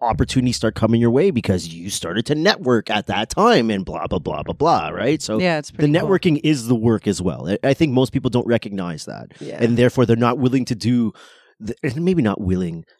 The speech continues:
Speaker 1: not open enough to the idea that networking is work.
Speaker 2: They just
Speaker 1: And
Speaker 2: don't
Speaker 1: then
Speaker 2: see the,
Speaker 1: therefore
Speaker 2: they
Speaker 1: you
Speaker 2: don't
Speaker 1: need
Speaker 2: see
Speaker 1: to,
Speaker 2: the value in it.
Speaker 1: you need
Speaker 2: And
Speaker 1: to
Speaker 2: that's why I like
Speaker 1: strategize. You need to
Speaker 2: hearing
Speaker 1: put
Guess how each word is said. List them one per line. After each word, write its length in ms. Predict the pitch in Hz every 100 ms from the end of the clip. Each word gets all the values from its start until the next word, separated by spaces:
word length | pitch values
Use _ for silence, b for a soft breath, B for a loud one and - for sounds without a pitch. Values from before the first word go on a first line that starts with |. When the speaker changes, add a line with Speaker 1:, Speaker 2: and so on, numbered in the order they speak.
| -
Speaker 1:
not 380 | 127 139 147 -
open 260 | 151 147
enough 320 | 139 131 120 - - -
to 100 | 135
the 120 | 117
idea 320 | 117 117 117
that 200 | 107 110
networking 540 | 117 120 120 110 110 113
is 240 | 120 107
work. 200 | 92 117
Speaker 2:
They 60 | -
just 140 | 254
Speaker 1:
And 60 | -
Speaker 2:
don't 60 |
Speaker 1:
then 80 | -
Speaker 2:
see 60 | -
the, 80 | -
Speaker 1:
therefore 200 | - 254
Speaker 2:
they 60 |
Speaker 1:
you 40 | 226
Speaker 2:
don't 80 | 226
Speaker 1:
need 60 |
Speaker 2:
see 60 | 233
Speaker 1:
to, 40 | 220
Speaker 2:
the 80 |
value 460 | 202 170 151 165 151
in 100 | 123
it. 160 | 113 214
Speaker 1:
you 60 |
need 60 | 240
Speaker 2:
And 40 |
Speaker 1:
to 40 | 208
Speaker 2:
that's 180 | 220 226
why 120 | 220
I 120 | -
like 160 | - -
Speaker 1:
strategize. 40 |
You 0 |
need 40 | 113
to 40 |
Speaker 2:
hearing 240 | 123 -
Speaker 1:
put 60 | 180